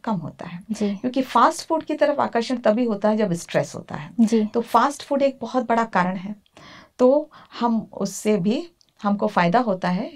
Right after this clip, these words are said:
Speaker 1: कि हम, हमारे न्यूट्रिशनल डेफिशिएंसी जो एनीमिया होता है, वो कम होता है,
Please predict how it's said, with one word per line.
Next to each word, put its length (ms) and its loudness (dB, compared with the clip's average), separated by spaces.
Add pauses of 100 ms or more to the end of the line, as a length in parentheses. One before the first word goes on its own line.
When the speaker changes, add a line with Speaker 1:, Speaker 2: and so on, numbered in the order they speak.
(120)
Speaker 1:
कि 80 -4
हम, 340 0
हमारे 300 -4
न्यूट्रिशनल 520 -2
डेफिशिएंसी 560 -4
जो 220 -4
एनीमिया 300 2
होता 240 -4
है, 220 -6 (380)
वो 240 0 (680)
कम 160 4
होता 320 -4
है, 380 -10